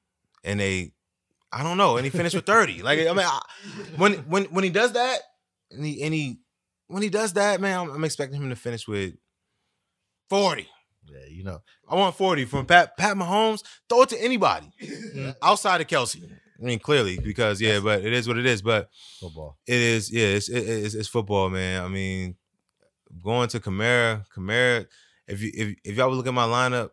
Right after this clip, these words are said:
Speaker 1: Kamara is the only person right now, honestly, that I, like, laid a dud.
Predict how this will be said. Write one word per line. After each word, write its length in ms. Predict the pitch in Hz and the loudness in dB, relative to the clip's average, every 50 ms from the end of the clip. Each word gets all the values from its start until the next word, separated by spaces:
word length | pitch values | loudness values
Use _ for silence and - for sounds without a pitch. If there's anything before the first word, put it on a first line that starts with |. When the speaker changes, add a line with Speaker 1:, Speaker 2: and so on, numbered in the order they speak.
| _ - | _ -12
Speaker 1:
Kamara 300 | - 92 98 110 117 113 | -8 -6 -4 -2 -2 -2
is 60 | 110 | -4
the 80 | 104 92 | -4 -6
only 240 | 101 110 110 107 101 | -6 -6 -4 -6 -6
person 400 | - 117 107 104 - 104 95 95 | -6 -6 -6 -6 -6 -6 -6 -6
right 160 | 95 95 92 | -6 -6 -6
now, 340 | 92 92 90 90 90 85 85 - | -6 -6 -6 -8 -8 -12 -14 -14
honestly, 440 | - 92 92 90 90 87 92 87 85 | -10 -8 -8 -6 -8 -8 -8 -6 -6
that 60 | 85 | -4
I, 60 | 82 | -4
like, 180 | 85 82 80 80 | -4 -4 -6 -6
laid 180 | 85 85 82 | -6 -8 -8
a 60 | 82 | -10
dud. 420 | 80 80 82 87 87 87 85 76 | -8 -6 -4 -4 -4 -4 -6 -8